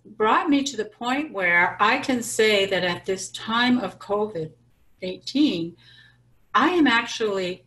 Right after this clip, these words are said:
quite peaceful. I am able to maintain a sense of peacefulness because I can now muse in my own head.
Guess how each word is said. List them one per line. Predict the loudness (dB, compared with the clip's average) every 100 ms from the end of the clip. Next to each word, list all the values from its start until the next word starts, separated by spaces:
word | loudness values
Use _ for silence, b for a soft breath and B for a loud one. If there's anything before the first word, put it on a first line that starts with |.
| _
quite | -4 -4 -4 -12
peaceful. | -4 -4 -4 -6 -8 -10 -10 _ _ _ _ _ _ _ _ _ -2
I | 0 2
am | 0 -4
able | -2 0 0 0 -6
to | -8
maintain | -6 -6 -6 -8 -10 -8 -2 0 0 -2 -6
a | -10
sense | -12 -12 -14
of | -20
peacefulness | -18 -14 -14 -14 -12 -12 -14 -10
because | -10 -10 -12 -2 2 2 0 -6 -12 B B B B B B B B _ _ _ _ 0
I | 0
can | 2 4 4
now | 4 2
muse | 0 2 2 2 0
in | -4
my | -2 -2 -2
own | -4
head. | -6 -4 -2 -2 -4 -8